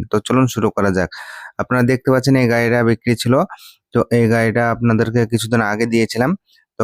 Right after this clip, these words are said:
গাড়িটার দাম সহ সমস্ত কিছু আপনাদেরকে জানাবো এবং এই ট্র্যাক্টরটার সঙ্গে কিছু কম্বো আছে, যেমন ট্রলি, ফাল, ক্যাজুয়াল, রোটার, সমস্ত ইকুইপমেন্ট আছে। তো আপনারা দেখবেন ভিডিওটা শেষ পর্যন্ত।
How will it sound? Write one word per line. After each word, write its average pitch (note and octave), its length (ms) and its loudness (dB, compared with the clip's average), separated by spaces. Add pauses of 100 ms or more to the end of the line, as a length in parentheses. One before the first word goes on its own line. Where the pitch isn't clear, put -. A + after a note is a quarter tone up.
গাড়িটার A2 360 0
দাম A2 180 0
সহ A2 160 -2
সমস্ত G#2+ 420 -2
কিছু G#2+ 260 0
আপনাদেরকে A2 460 0
জানাবো G#2+ 320 -2 (400)
এবং A#2 120 2 (100)
এই C3 160 0
ট্র্যাক্টরটার B2+ 440 -4
সঙ্গে B2 300 2
কিছু B2 220 -2
কম্বো A#2 440 2
আছে, G#2 200 0
যেমন A2 300 2 (460)
ট্রলি, A2 340 2 (140)
ফাল, G#2 380 -2
ক্যাজুয়াল, G#2+ 580 0 (420)
রোটার, G#2 440 0
সমস্ত A2 440 -2
ইকুইপমেন্ট G#2+ 600 0
আছে। G2+ 300 -2
তো A#2+ 120 -4
আপনারা G#2 800 -2
দেখবেন G#2 400 2 (420)
ভিডিওটা G2+ 280 0
শেষ G2+ 220 -2
পর্যন্ত। G#2+ 360 0